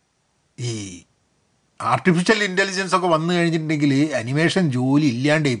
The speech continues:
പോവോ? അപ്പം ഞാൻ ബെറ്റർ ചെയ്യണം, എനിക്ക് വേണ്ടത് ചെയ്യണമെന്നുണ്ടെങ്കിൽ കുറേ ചോദ്യങ്ങൾ അതിലേക്ക്, അതിൽ കൂടെ ഞാൻ യാത്ര ചെയ്യണം. പക്ഷേ നമ്മൾ എന്ത് ചെയ്യുമ്പോഴും, ഇപ്പം ഞാൻ ഈ വീഡിയോ ചെയ്തുകൊണ്ടിരിക്കുന്ന സമയത്ത്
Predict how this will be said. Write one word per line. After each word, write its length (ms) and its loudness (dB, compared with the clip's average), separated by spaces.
പോവോ? 260 -18
അപ്പം 340 4
ഞാൻ 180 4
ബെറ്റർ 340 2
ചെയ്യണം, 440 4
എനിക്ക് 260 0
വേണ്ടത് 520 4
ചെയ്യണമെന്നുണ്ടെങ്കിൽ 1400 2
കുറേ 360 4
ചോദ്യങ്ങൾ 580 2
അതിലേക്ക്, 540 0
അതിൽ 180 -2
കൂടെ 240 0
ഞാൻ 200 2
യാത്ര 220 0
ചെയ്യണം. 280 -6
പക്ഷേ 420 4
നമ്മൾ 180 6
എന്ത് 380 0
ചെയ്യുമ്പോഴും, 560 0
ഇപ്പം 140 -2
ഞാൻ 180 6
ഈ 40 6
വീഡിയോ 400 6
ചെയ്തുകൊണ്ടിരിക്കുന്ന 600 2
സമയത്ത് 640 2